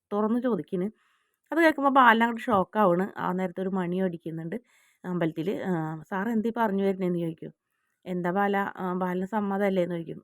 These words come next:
"സാറേ, എനിക്ക് നൂറ് വട്ടം സമ്മതമാണ്, എനിക്ക് സന്തോഷമാണ്. ഞാൻ പറഞ്ഞില്ലേ അവൻ്റെ വിവാഹം കഴിയാതെ ഞാൻ ചെരുപ്പിടില്ലെന്ന്.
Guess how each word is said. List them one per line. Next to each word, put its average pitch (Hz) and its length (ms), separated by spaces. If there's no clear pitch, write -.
"സാറേ, 170 360
എനിക്ക് 185 280
നൂറ് 208 280
വട്ടം 220 300
സമ്മതമാണ്, 180 480
എനിക്ക് 269 260
സന്തോഷമാണ്. 214 560
ഞാൻ 190 180
പറഞ്ഞില്ലേ 202 460
അവൻ്റെ 180 260
വിവാഹം 190 400
കഴിയാതെ 185 380
ഞാൻ 185 120
ചെരുപ്പിടില്ലെന്ന്. 180 800